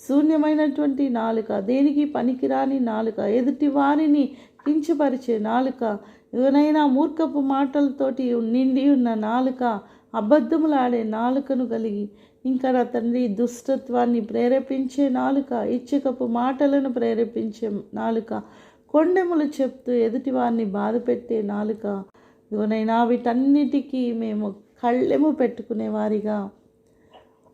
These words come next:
మేమైతే నా తండ్రి ఎల్లప్పుడూ సత్యాన్ని కలిగి, నీతిని కలిగి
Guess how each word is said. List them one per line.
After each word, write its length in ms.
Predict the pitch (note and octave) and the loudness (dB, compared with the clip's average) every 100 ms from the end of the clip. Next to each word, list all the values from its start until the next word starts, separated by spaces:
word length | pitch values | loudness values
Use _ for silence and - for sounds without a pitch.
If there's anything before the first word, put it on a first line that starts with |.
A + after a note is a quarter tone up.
| - | 2
మేమైతే 560 | B3+ D#4+ F4 F4 - D#4 D#4 D#4 C4+ | 4 6 6 2 2 0 2 0 2
నా 80 | B3+ B3+ | 0 0
తండ్రి 300 | B3+ A#3+ B3+ B3 G#3+ | -2 -2 0 0 2
ఎల్లప్పుడూ 460 | A#3+ A#3+ B3 B3 A#3 A#3 - | 0 -2 -2 0 0 -2 -6
సత్యాన్ని 560 | G#3+ - B3 B3+ B3+ B3+ | -6 -4 -2 2 0 0
కలిగి, 400 | A#3+ A#3+ A3 A#3 A3+ - _ _ _ _ | -2 0 -2 -4 -6 -12 _ _ _ _
నీతిని 580 | A3+ D4 F4 F4 D#4+ D#4+ C4+ | 2 6 4 4 -2 0 -2
కలిగి 400 | B3 A#3+ B3 | -2 -2 -2